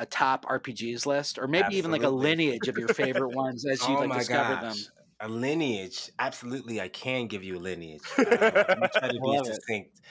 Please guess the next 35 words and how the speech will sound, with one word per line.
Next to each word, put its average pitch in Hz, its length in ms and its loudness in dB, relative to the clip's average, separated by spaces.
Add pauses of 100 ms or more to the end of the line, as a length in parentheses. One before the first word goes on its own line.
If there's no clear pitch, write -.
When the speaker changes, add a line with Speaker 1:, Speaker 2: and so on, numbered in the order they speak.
(220)
Speaker 2:
Let 117 80 0
me 120 60 -2
try 123 140 0
to 113 80 -8
be 110 100 -6
succinct. 98 480 -8 (280)
Uh, 107 280 2
so 123 460 0 (240)
it, 113 200 -10
it, 117 280 -4 (800)
I 104 80 -8
guess - 420 -4
technically 151 580 -4
my 107 160 -4
first 113 360 -4
R 104 120 -2
P 104 140 -8
G 95 220 -8
was 92 200 -8
Mario 135 340 0
R 87 200 -6
P 87 160 -18
G. - 280 -18 (240)
Speaker 1:
Sure. 98 300 -2
Speaker 2:
But 87 120 -8 (300)
I, 92 240 -4
I 95 180 -6 (140)
borrowed 110 240 0
Speaker 1:
An 165 80 4
Speaker 2:
it - 20 2
from 127 100 -2
a 120 60 -2
Speaker 1:
incredible 147 360 4
Speaker 2:
friend. - 0 -
Speaker 1:
game. 92 360 -6